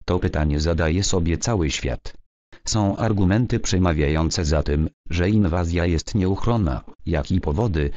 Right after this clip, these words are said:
dla których kryzys na granicy jest wyłącznie prężeniem muskułów przez mocarstwo. Od tego, co wydarzy się na Ukrainie,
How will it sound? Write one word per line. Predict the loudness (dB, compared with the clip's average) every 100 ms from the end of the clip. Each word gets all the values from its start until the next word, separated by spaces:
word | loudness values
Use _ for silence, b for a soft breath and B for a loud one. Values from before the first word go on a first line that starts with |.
| B -2
dla | 0 0
których | 0 0 -2
kryzys | -2 -2 0 2 0 0
na | 0
granicy | 2 2 2 2 0
jest | 0 0 0
wyłącznie | 0 0 0 0 0
prężeniem | 2 0 2 2 2 2
muskułów | 0 -2 -2 0 -2 -4
przez | -4 -2 0
mocarstwo. | 0 0 -2 -2 -4 -6 -8 -8 -18 _ _ _ b
Od | -2 0
tego, | -2 -2 -4 -8 -12 -6
co | -2
wydarzy | 0 2 2 0
się | 0 0
na | 2
Ukrainie, | 0 0 2 2 2 0